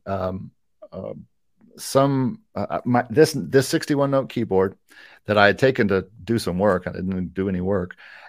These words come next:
And, uh, hooked it through my mother, my, uh, aunt's karaoke box. And that's what I used. And I used the Steinway Grand,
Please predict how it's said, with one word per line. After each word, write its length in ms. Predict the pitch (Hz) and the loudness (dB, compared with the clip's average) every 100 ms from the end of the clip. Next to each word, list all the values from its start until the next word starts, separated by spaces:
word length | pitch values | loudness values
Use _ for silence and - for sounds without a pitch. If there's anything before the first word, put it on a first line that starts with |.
| - | -6
And, 560 | 110 113 113 113 107 - _ | 0 4 4 4 2 0 _
uh, 480 | 101 107 104 101 95 - _ _ _ | -2 0 2 2 0 -4 _ _ _
hooked 360 | - 156 - | -2 0 2
it 220 | 139 - - | 0 0 -2
through 360 | 139 147 156 - 98 | 2 4 2 -2 -4
my 320 | 107 104 104 107 | -2 0 0 -2
mother, 340 | 107 127 143 135 | -2 -2 -2 -6
my, 300 | 104 107 101 | -4 -2 0
uh, 200 | 95 92 - | -2 -4 -6
aunt's 500 | - 127 139 - - - _ _ _ _ _ - | -4 -2 -2 -6 -14 -16 _ _ _ _ _ 2
karaoke 600 | 143 156 143 143 113 92 | 8 8 8 6 2 -2
box. 520 | 87 - - - - - - - | -4 -8 -12 -12 -12 -18 -14 2
And 260 | 123 120 | 4 6
that's 300 | 120 147 170 | 6 6 6
what 160 | 156 151 | 0 2
I 80 | 135 | 4
used. 380 | 139 165 110 - | 4 4 2 -2
And 140 | 107 | -2
I 60 | 107 | 0
used 320 | 107 113 110 | 2 0 -2
the 60 | 104 | -10
Steinway 500 | - 107 110 107 104 | -6 -4 -2 -2 -2
Grand, 420 | 120 127 127 123 | -2 -2 -2 -4